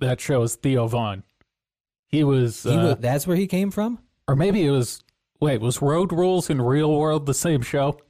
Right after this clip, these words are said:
Speaker 2: I don't know. I
Speaker 1: He
Speaker 2: only
Speaker 1: was on one of those.
Speaker 2: I only watched the one where they drank a lot.
Speaker 1: But yes, he, uh, he was on one of those M T V shows.
Speaker 2: Oh. Huh. That,
Speaker 1: He didn't
Speaker 2: that's,
Speaker 1: have aids, though.
Speaker 2: that kinda makes sense. I guess he looks like it. Not yet.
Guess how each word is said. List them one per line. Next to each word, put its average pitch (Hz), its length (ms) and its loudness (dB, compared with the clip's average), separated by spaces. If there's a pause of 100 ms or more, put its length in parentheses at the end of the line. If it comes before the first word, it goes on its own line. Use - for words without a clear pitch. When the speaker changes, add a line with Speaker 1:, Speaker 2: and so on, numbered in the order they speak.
(160)
Speaker 2:
I 104 180 -2
don't 92 140 -4
know. 95 200 -4
I 104 80 0
Speaker 1:
He - 60 2
Speaker 2:
only 175 80 2
Speaker 1:
was 160 100 2
on 143 160 0
one 131 120 2
of 123 120 2
those. 110 240 -2
Speaker 2:
I 123 100 -2
only 151 220 0
watched 131 340 0
the 120 80 0
one 120 200 0
where 110 120 2
they 104 120 0
drank 104 320 -2
a 95 40 -2
lot. 87 300 -6 (180)
Speaker 1:
But 127 240 -2
yes, 139 340 -2
he, 131 280 -2
uh, 117 320 -2
he 127 220 -2
was 131 140 2
on 120 140 0
one 113 120 0
of 113 40 0
those 113 160 -2
M 123 160 -2
T 123 160 -2
V 120 160 0
shows. 113 420 -4 (120)
Speaker 2:
Oh. 98 240 -4 (600)
Huh. 107 120 -4 (420)
That, 110 120 -2
Speaker 1:
He - 40 2
didn't 143 200 4
Speaker 2:
that's, 123 180 2
Speaker 1:
have 135 40 2
aids, 117 220 -2
though. 107 80 -6
Speaker 2:
that 151 180 0
kinda 175 280 0
makes 120 200 -2
sense. 110 220 -2
I 131 80 0
guess 123 220 -2
he 104 80 -2
looks 98 200 -2
like 98 200 -2
it. 110 120 -4
Not 117 220 -2
yet. 123 320 -2